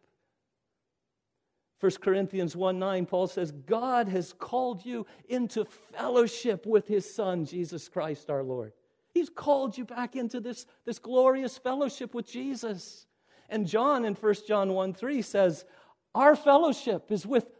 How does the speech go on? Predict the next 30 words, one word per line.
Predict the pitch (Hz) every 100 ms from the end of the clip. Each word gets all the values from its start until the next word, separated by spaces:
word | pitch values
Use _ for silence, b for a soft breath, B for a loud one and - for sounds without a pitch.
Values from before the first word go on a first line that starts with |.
| -
the | 196
Father | - 233 302 320 190 196
and | 180 208 202
with | 226 269
His | 262 262
Son, | - 311 311 240 180
Jesus | 208 262 247 233
Christ." | - 302 311 277 196 - - _ b b -
That's | 269 269
what | 311 247
we've | 262
been | 233 233
called | - 240 262 233
into | 262 285 277 247 208 147 B B
with | 220 208
Christ. | - 202 165 147 - b
Fellowship | - 233 233 226 262 -
with | 262
the | 302
Father, | 269 262 277 277 208 - _
fellowship | 220 226 247 - 254
with | 254 254
Him. | 269 294 285 226 b b b b _
And | 151
then | 180
Second | 170 220 202 190
Corinthians | - 190 196 190 185 -
thirteen | 202 185 - 185 185 b b b _
fourteen | - 185 180 185 170 160
includes | 156 - 170 160 135